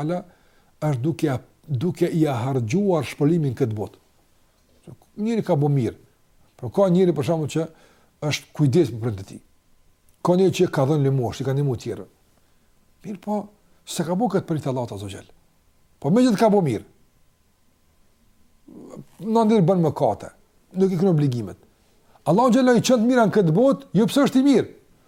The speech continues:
po për t'ia kompenzuar ato të mira, nga se Allahu nuk don me shpëly në ahiret këtë din nga se nuk e meriton. Andaj çon të mira në këtë botë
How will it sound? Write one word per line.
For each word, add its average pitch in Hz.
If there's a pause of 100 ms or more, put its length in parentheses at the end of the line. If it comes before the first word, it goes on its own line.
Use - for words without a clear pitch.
(320)
po 156
për 190
t'ia 220
kompenzuar 202 (400)
ato -
të 226
mira, 208
nga 151
se 175
Allahu 196
nuk 175
don 240
me 226 (100)
shpëly 220
në 226
ahiret 202
këtë 196
din 226
nga 202
se 180
nuk 185
e 180
meriton. 143 (920)
Andaj 180
çon 262
të 262
mira 262
në 208
këtë 185
botë 285